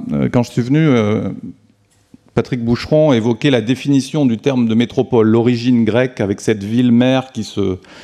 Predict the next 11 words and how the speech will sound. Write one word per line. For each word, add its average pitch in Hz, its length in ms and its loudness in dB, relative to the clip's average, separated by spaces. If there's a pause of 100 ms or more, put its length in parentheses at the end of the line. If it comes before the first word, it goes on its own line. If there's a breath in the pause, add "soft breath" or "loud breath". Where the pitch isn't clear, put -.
(200 loud breath)
qui 107 100 -10
se - 140 0
projette, 117 680 -2
euh, 98 260 2
sur, 104 380 -2
euh, 92 220 0 (640 loud breath)
sur - 200 -4
ses 113 140 -2
colonies. 117 560 2
Alors, 98 220 2
il, 98 140 -6